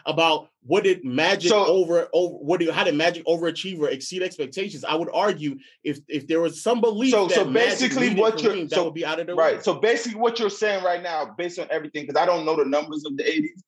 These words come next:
Speaker 2: is if you look at the numbers of Magic and them finals and people, his numbers had to be extraordinary if he's not dependent on a lot of people, right?
Speaker 1: Magic was averaging, like, twenty and thirteen with five rebounds, shooting north of fifty percent from the
Speaker 2: And,
Speaker 1: field.
Speaker 2: and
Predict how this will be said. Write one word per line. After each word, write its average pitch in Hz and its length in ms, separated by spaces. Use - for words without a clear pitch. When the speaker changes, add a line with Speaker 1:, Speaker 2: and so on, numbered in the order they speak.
Speaker 2:
is 147 160
if 151 160
you 180 140
look 202 200
at 180 140
the 170 80
numbers 180 320
of 147 80
Magic 156 420
and 143 120
them 151 140
finals 160 360
and 151 80
people, 160 220
his 143 160
numbers 165 280
had 156 140
to 139 80
be 131 140
extraordinary 135 760
if 131 140
he's 135 120
not 131 200
dependent 131 400
on 110 100
a 107 40
lot 101 200
of 95 80
people, 95 240
right? 107 200
Speaker 1:
Magic 180 280
was 165 80
averaging, 160 280
like, 123 280
twenty 160 340
and 131 120
thirteen 147 400
with 117 120
five 131 340
rebounds, 127 400
shooting 117 440
north 139 240
of 113 120
fifty 123 260
percent 117 340
from 113 120
the 107 120
Speaker 2:
And, 208 140
Speaker 1:
field. 202 120
Speaker 2:
and 202 180